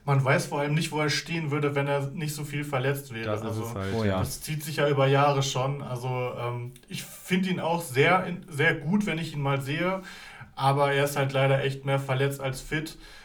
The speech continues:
Speaker 1: Von daher auf jeden Fall kaufen, Fehling, solange er fit ist. Aber ein Spieler, den ihr immer am Transfermarkt haben solltet, jeden Tag.
Speaker 2: Ja, ich hatte den in, äh, der Saison, in der er rauskam. Und da wurde ich auch Meister in meiner ehemaligen Stammliga.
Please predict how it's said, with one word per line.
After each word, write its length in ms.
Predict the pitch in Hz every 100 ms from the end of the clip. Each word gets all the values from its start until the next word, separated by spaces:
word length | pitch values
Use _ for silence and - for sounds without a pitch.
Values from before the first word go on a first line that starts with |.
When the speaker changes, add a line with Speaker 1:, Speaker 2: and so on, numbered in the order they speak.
| -
Speaker 1:
Von 200 | - 139
daher 340 | 131 139 139 135
auf 140 | 135
jeden 200 | 156 196
Fall 260 | 175 165 160
kaufen, 340 | 156 156 156
Fehling, 280 | 160 156 143
solange 320 | 139 139 143
er 100 | 135
fit 300 | 131 170 170
ist. 180 | 165 160
Aber 240 | - 135
ein 100 | 139
Spieler, 340 | 135 - 143 135
den 180 | 127
ihr 240 | 123 135 -
immer 300 | 165 156 135
am 120 | 135
Transfermarkt 540 | 135 131 131 127 120
haben 200 | 120 117
solltet, 340 | 113 120 123 113
jeden 440 | 120 135 120 117
Tag. 360 | 113 110 110 - - -
Speaker 2:
Ja, 180 | 107 107
ich 120 | -
hatte 180 | 139 160
den 240 | 139 135
in, 340 | 127 123 123 117
äh, 220 | 117 117
der 140 | 117
Saison, 280 | 113 120 131
in 80 | 120
der 200 | 117 113
er 40 |
rauskam. 560 | - 120 135 - 113 120 65 85
Und 420 | 117 113 110 110 107 - 104
da 160 | 110 107
wurde 160 | 120
ich 60 | 123
auch 160 | 104
Meister 320 | 113 120 - 120
in 60 |
meiner 180 | 117 113
ehemaligen 420 | 113 120 113 110
Stammliga. 640 | 110 - 131 131 131 135